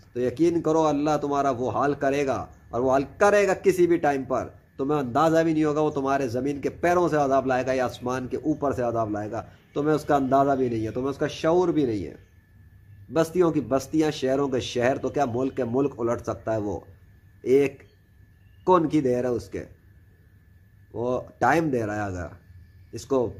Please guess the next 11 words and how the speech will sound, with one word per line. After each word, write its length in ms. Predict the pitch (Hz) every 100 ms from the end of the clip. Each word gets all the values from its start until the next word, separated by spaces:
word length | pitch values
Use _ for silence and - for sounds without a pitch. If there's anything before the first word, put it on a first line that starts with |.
| - - -
इसको, 280 | 104 - 120 117
अ, 720 | 107 - - - - - - 101 95 90
मजाक 380 | 101 127 147 151
तमाशा 340 | 139 131 117 117
ना 120 | 135
समझो। 360 | 110 98 82 78 - _ - _ _ - _ - - - _ - - -
और 200 | 113 120
रह 180 | 120 139
गई 160 | 151 160
ये 100 | 151
बात 360 | 139 143 -